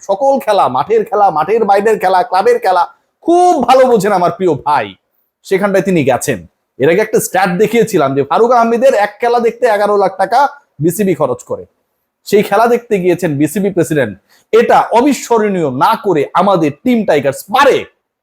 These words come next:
বাংলাদেশ দল, যে দলটা প্রিপারেশন নিতে চেয়েছে পরাক্রমশালী পাকিস্তানের বিপক্ষে কিভাবে লড়বে, সেই দল এখন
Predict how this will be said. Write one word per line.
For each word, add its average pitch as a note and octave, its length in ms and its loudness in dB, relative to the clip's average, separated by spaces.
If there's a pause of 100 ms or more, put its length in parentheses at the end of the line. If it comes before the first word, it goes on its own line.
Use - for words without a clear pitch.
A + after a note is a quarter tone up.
(560)
বাংলাদেশ E3 600 0 (160)
দল, G2 160 -4 (400)
যে E3 180 2 (100)
দলটা A#3+ 220 2 (120)
প্রিপারেশন C#4 640 0
নিতে B3+ 180 -2 (120)
চেয়েছে G#3 300 0 (140)
পরাক্রমশালী A3 720 -2 (220)
পাকিস্তানের G3 600 -4
বিপক্ষে F3+ 400 0 (420)
কিভাবে D4 300 4 (100)
লড়বে, G#3+ 300 4 (500)
সেই B3+ 280 2
দল D3+ 120 2 (100)
এখন A#3 180 0